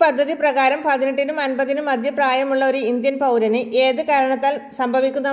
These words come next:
മരണമാണെങ്കിലും രണ്ട് ലക്ഷം രൂപയുടെ ഇൻഷുറൻസ് കവറേജ് ലഭിക്കും.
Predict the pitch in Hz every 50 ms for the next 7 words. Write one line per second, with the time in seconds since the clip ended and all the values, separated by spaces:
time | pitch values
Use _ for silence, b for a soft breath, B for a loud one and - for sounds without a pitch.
0 | 269 262 247 240 240 254 269 247 - 240 233 226 240 233 214 220 214 226 262 262
1 | - - - - 233 247 247 254 277 277 269 277 - 302 269 269 269 247 254 262
2 | 262 254 277 254 240 240 233 262 240 262 285 269 - - 240 226 233 233 233 226
3 | 226 285 247 240 202 214 208 214 220 214